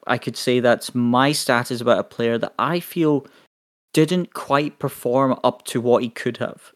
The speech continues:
even though his stats would say otherwise. So I'm gonna give you the, the man's stats. He, he's a running back,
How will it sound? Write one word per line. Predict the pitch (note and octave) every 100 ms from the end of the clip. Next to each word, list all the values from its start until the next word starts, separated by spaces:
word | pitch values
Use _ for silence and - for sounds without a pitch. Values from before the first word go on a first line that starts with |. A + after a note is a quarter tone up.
| -
even | B2+ C3+
though | A#2+
his | A2
stats | - - A#2 A2 -
would | A#2+
say | - A2
otherwise. | G#2+ G#2+ G#2+ - - - - - _ _ _ _
So | - B2+ B2+ - _ _ _
I'm | B2 C#3+
gonna | D#3
give | F3
you | F#3+ F3+
the, | E3+ -
the | D#3
man's | D#3+ F#3+ F#3+
stats. | C3 D3 - - -
He, | C3+
he's | C3 C3+ B2+ -
a | F#2+ A#2+ A#2
running | B2 E3 C3
back, | G#2+ F3+ G#3+